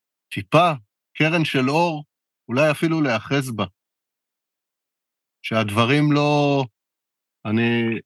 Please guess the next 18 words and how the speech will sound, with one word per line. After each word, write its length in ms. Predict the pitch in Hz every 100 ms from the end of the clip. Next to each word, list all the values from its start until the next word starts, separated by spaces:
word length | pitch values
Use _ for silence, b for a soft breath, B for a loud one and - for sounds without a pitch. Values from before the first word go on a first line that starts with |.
| _
ממש 360 | 110 123 135 -
רוצה 240 | 123 143
להקריא 360 | 135 117 131 139
לכם 300 | 127 127 117
משהו, 280 | 110 -
שלחתי 420 | 127 110 117 - 131
את 60 |
זה 100 | 107 107
נראה 200 | 107 117
לי 120 | 113
באחד 380 | 104 98 120 120
הקבוצות 720 | 113 107 98 101 95 120 107
שלנו, 480 | 110 104 113 156 170 _ _ _ _ -
כשאני 320 | 117 123 165
טובעת, 520 | 160 139 135 147 165 - - _ _ _ 123
ככה 160 | 117
זה 100 | 113 120 113
נכתב, 400 | - - 113